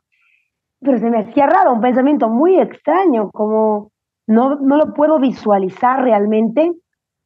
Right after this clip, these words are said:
pero, pero quizás sí sería yo la que lo cuida de viejo, porque, pues, así es la vida y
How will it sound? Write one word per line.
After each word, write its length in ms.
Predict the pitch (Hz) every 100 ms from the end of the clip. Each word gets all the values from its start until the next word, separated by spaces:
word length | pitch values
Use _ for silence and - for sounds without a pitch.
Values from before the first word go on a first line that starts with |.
| _ _ - - _ _ _ _
pero, 840 | 240 233 233 233 233 233 226 226 _ _ _ _ _ _ _
pero 200 | 220 208
quizás 340 | 208 180 302 311
sí 140 | 311
sería 300 | 294 277 262
yo 160 | 226 302 349
la 140 | 285
que 140 | 269 233
lo 220 | 240 233
cuida 280 | 262 294 277
de 120 | 226
viejo, 640 | 233 320 339 - 330 302 _ _ _ _ _ -
porque, 920 | 214 214 226 220 220 220 220 220 220 202
pues, 160 | 214 175 _
así 280 | 214 - 247
es 80 | 254
la 160 | 226
vida 340 | 220 254 320 254
y 300 | 226 214